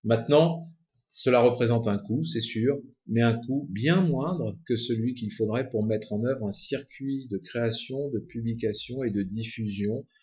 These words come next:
de ces contenus au format papier que nous connaissons bien. Euh, ce sont des coûts bien plus importants d'impression, de diffusion, de routage, euh, de packaging,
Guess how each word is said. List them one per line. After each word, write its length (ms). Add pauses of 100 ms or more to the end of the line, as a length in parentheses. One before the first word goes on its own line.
(320)
de 160
ces 240
contenus 360
au 80
format 360
papier 580 (100)
que 60
nous 220
connaissons 340
bien. 340 (500)
Euh, 260
ce 160
sont 180
des 140
coûts 140
bien 220
plus 200
importants 580
d'impression, 840
de 140
diffusion, 580
de 100
routage, 720 (400)
euh, 440
de 120
packaging, 840